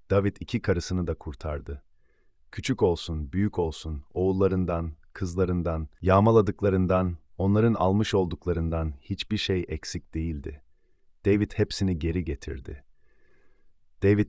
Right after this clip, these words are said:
diğer hayvanların önünden sürdükleri bütün davarları ve sığırları aldı ve "Bu David'in ganimetidir." dedi. David,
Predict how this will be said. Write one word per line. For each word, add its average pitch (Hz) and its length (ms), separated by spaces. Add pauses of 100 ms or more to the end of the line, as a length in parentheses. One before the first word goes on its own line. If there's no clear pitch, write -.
diğer 104 220
hayvanların 92 600
önünden 87 420
sürdükleri 82 800 (100)
bütün 107 320
davarları 82 720
ve 80 80
sığırları 87 580
aldı 85 520
ve 85 220 (460)
"Bu 95 180
David'in 90 460
ganimetidir." 82 720
dedi. 73 320 (960)
David, 107 340